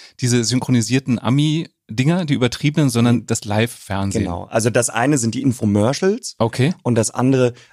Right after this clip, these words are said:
Speaker 2: also, äh, egal ob jetzt Q V C, H S E vierundzwanzig oder Channel einundzwanzig, eins, zwei, drei T V, das sind Teleshopping-Kanäle.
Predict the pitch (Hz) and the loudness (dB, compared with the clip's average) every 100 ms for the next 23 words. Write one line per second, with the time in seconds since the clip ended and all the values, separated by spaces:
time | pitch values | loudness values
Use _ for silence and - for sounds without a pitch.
0 | - 104 104 101 - 113 107 113 64 64 | -8 -2 0 0 -2 -4 -4 -6 -10 -14
1 | 62 58 71 107 98 101 101 - - 127 | -14 -14 -10 -4 -2 -2 -4 -8 -4 -2
2 | 113 - 110 90 104 101 - 104 - 113 | -2 -2 -4 -2 0 0 0 -6 -6 -6
3 | - 101 - 107 110 - 110 104 107 - | -6 -10 -12 -8 -6 0 0 0 -2 -2
4 | 101 98 - - 104 - 101 101 98 104 | -4 -6 -6 -2 -2 -2 -2 -2 -2 -6
5 | 101 - 95 - 110 - 117 104 - 104 | -6 -2 -2 0 -2 -2 0 0 0 -2
6 | 98 92 95 92 87 82 | -4 -2 -2 0 -2 -6